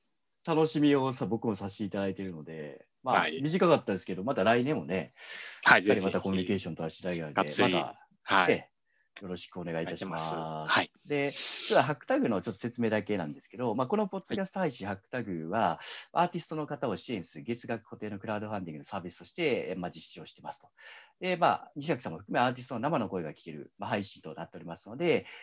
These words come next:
Speaker 1: あのー、普段は聞けないようなお話とか、その身の回りの話とかをぜひ話していきたいなと思ってますので、お楽しみください。
Speaker 2: はい。
Speaker 1: で、
Speaker 2: はい。
Speaker 1: 大人になっていただきますと、あの、チャット機能で、あの、シークレットチャットがありまして、まあ、いろんなご質問とか、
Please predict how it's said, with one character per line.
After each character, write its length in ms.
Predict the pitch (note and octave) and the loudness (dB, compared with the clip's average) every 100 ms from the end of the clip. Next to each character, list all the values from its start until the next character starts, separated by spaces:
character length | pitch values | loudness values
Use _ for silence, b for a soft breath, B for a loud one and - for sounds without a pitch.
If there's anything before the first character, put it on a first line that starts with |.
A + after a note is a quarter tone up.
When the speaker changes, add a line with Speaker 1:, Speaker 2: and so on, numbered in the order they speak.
| B B | B B
Speaker 1:
あ 140 | A2 | -2
の 80 | G#2 | 0
ー、 520 | G2+ F#2+ F#2+ F2+ F2 - _ | 0 0 0 0 -4 -12 _
普 140 | G#3+ | 2
段 180 | G3 D#3+ | 4 4
は 160 | F#3 | 0
聞 120 | B2+ - | -2 -2
け 80 | |
な 80 | D3 | 0
い 60 | G2+ | 0
よ 100 | F2+ | -2
う 40 | |
な 140 | D#2 - | -6 -8
お 60 | E2+ | -10
話 300 | F2+ E2 - | -10 -10 -14
と 100 | C#2 | -16
か、 200 | - - b b b | -16 -18 b b b
そ 100 | A#2+ | -6
の 140 | A2 | -2
身 100 | G2+ | 0
の 100 | B2 | 0
回 180 | C3 C3 | 2 0
り 60 | B2+ | 0
の 80 | B2+ | -2
話 220 | A2+ G#2 | -4 -6
と 100 | D#3 | -2
か 80 | G3 | 0
を 120 | A#2+ | 2
ぜ 120 | A2 | 0
ひ 200 | G#2+ D#2 | -4 -8
話 220 | F2 F#2+ | -6 -8
し 20 | |
て 60 | F2+ | -8
い 40 | |
き 20 | - | -10
た 100 | E2 | -8
い 40 | |
な 120 | D#2 | -8
と 100 | - | -12
思 80 | C#2+ | -18
っ 20 | |
て 80 | - | -20
ま 100 | C#2+ | -20
す 120 | - C2+ | -20 -18
の 100 | - | -4
で、 340 | B2+ G2+ F2 | 2 2 0
お 120 | F#2 | -4
楽 180 | F2+ D#2+ | -6 -8
し 80 | - | -4
み 100 | F#2 | -4
く 40 | E2 | -4
だ 100 | D#2 | -8
さ 120 | - | -16
い。 20 | |
Speaker 2:
は 40 | - | -20
い。 40 | _ | _
Speaker 1:
で、 80 | E3 F3 B B B | -4 -4 B B B
Speaker 2:
は 100 | - | -4
い。 40 | D#3+ | 2
Speaker 1:
大 60 | |
人 40 | A#3+ | 2
に 60 | |
な 80 | C#4+ | 2
っ 40 | B2+ | 2
て 60 | |
い 60 | A#2+ | 2
た 80 | A#2+ | 0
だ 100 | A#2+ | -2
き 80 | |
ま 100 | B2 | -2
す 120 | A#2+ - | -4 -4
と、 300 | F#2+ D#2+ - _ - | -4 -4 -8 _ -8
あ 100 | G#2+ | -4
の、 180 | F#2+ | -4
チ 100 | F#2 | -4
ャ 40 | C#3+ | -6
ッ 60 | C#3 | -6
ト 100 | D#3+ | -6
機 140 | A#3+ | -2
能 160 | C3 G2+ | 0 2
で、 280 | F#2 D#2 - - | 2 0 -4 -12
あ 80 | |
の、 40 | - | -12
シ 140 | - | -8
ー 40 | F#3 | -4
ク 60 | |
レ 60 | F#3 | -4
ッ 40 | |
ト 100 | F3+ | -4
チ 100 | E3+ | -6
ャ 20 | |
ッ 40 | F#3 | -6
ト 80 | A#2+ | -4
が 80 | F2 | -6
あ 20 | |
り 80 | D#2 | -6
ま 140 | D2+ | -12
し 120 | - | -12
て、 200 | - C3 b b | -10 -10 b b
ま 60 | D3+ | -2
あ、 40 | |
い 40 | |
ろ 120 | D#3+ A3 | 2 4
ん 40 | |
な 240 | D3 G2 | 4 2
ご 160 | D#2+ G2 | 0 -6
質 180 | G2+ B2+ | -8 -6
問 180 | D3+ F#3 | -4 -4
と 100 | - | -6
か、 340 | F#2 E2+ - | -2 -2 -2